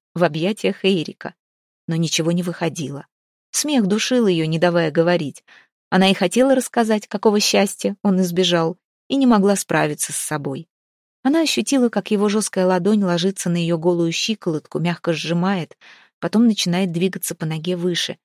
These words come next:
но не могла унять смех. Эрик и сам начал смеяться, глядя на её лихорадочное веселье. Услышав его хриплый низкий смех,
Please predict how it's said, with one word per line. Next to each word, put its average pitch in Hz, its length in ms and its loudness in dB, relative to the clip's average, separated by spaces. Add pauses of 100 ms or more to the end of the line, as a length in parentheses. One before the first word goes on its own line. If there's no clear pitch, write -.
(200)
но 185 100 2
не 180 100 4
могла 175 320 2
унять 170 300 -2
смех. 151 500 -6 (420)
Эрик 160 340 -2
и 294 40 0
сам 165 300 -2
начал 160 300 -6
смеяться, 160 600 -4 (280)
глядя 160 340 -2
на 160 80 0
её 160 200 -2
лихорадочное 160 760 -2
веселье. 156 600 -6 (440)
Услышав 180 460 2
его 165 180 2
хриплый 175 420 0
низкий 165 340 0
смех, 190 400 0